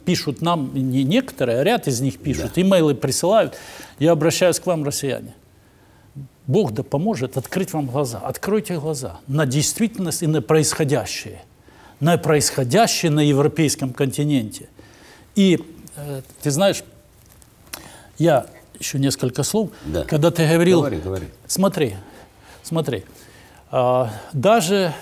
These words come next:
Speaker 1: в своих речах ряд из духовных лидеров в Америке и в Украине, а, а, ну, свои гипотезы и свои варианты, почему это произошло.
Speaker 2: Да.
Speaker 1: Кто-то говорит, что Бог борется с дьяволом, и поле битвы —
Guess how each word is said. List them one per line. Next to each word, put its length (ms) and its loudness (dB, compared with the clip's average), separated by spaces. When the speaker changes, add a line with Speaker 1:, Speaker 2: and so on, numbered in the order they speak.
Speaker 1:
в 40 -8
своих 380 0
речах 600 -2
ряд 420 0
из 300 -2
духовных 580 -2
лидеров 380 0
в 100 -2
Америке 520 -4
и 60 -2
в 60 2
Украине, 640 0
а, 400 4
а, 120 -14
ну, 200 -2
свои 340 2
гипотезы 960 0
и 60 -2
свои 280 2
варианты, 760 2
почему 320 0
это 160 -2
произошло. 600 -2
Speaker 2:
Да. 140 -8
Speaker 1:
Кто-то 280 4
говорит, 340 4
что 200 -2
Бог 380 2
борется 440 4
с 100 0
дьяволом, 540 2
и 140 -2
поле 260 4
битвы — 400 2